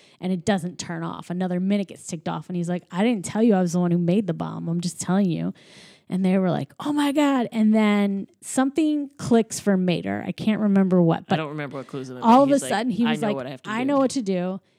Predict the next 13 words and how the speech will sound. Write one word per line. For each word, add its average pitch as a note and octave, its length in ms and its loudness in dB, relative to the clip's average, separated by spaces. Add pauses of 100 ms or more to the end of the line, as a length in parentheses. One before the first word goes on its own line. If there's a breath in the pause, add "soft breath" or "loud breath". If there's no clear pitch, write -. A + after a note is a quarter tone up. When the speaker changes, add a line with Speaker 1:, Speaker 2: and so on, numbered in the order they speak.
(120)
Speaker 1:
He C4+ 600 2 (800)
uses C4 340 2
the B3 120 0
jetpack G#3 680 -6
again G3 300 -4
and F#3+ 180 -4
just F#3+ 300 -6
goes G3 600 2 (140)
to F#3 520 2
where F3+ 220 -2
the F3+ 80 -4
queen G3 360 -2
is. - 480 -8